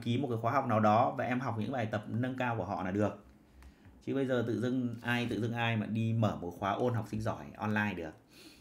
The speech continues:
nhá. Số lượng học sinh học quá ít, người ta không mở đâu.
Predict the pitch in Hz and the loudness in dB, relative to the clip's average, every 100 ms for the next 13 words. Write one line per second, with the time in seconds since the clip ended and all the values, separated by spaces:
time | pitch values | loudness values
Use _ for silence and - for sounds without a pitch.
0 | - - - - 101 107 113 - - - | -20 -20 -18 -4 0 0 0 -8 -20 -20
1 | - - - - - 110 131 127 110 - | -20 -20 -20 -20 -4 0 0 0 -2 0
2 | 123 120 110 113 127 202 214 - - - | -2 -2 -4 0 2 2 -4 -12 -20 -20
3 | _ 98 107 113 127 101 92 120 | _ -8 -6 -4 0 2 4 2